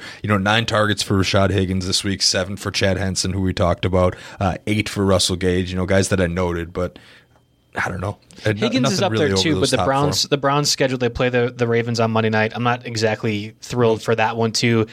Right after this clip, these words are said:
Speaker 2: And you guys talked about last week with Baker Mayfield overall.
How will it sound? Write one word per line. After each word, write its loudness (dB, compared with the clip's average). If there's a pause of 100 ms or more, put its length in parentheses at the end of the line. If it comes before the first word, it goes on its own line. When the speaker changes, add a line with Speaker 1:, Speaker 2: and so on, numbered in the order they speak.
(260)
Speaker 2:
And 0
you 4
guys 2
talked 0
about 2
last 2
week 0
with -2
Baker -2
Mayfield 0
overall. 2